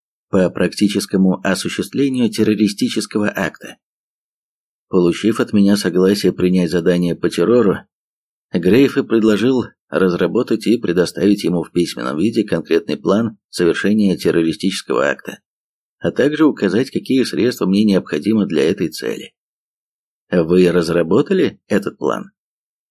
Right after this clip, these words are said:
Этот план разработал Желенков, я его лишь переписал. Вы показываете неправду, пытаясь умалить свою роль, произнес Райхман.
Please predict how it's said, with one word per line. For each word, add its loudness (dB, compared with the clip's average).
Этот -2
план 2
разработал 2
Желенков, 0
я 0
его 4
лишь 0
переписал. 0
Вы 0
показываете -4
неправду, 0
пытаясь 2
умалить 2
свою 2
роль, -2
произнес 0
Райхман. -6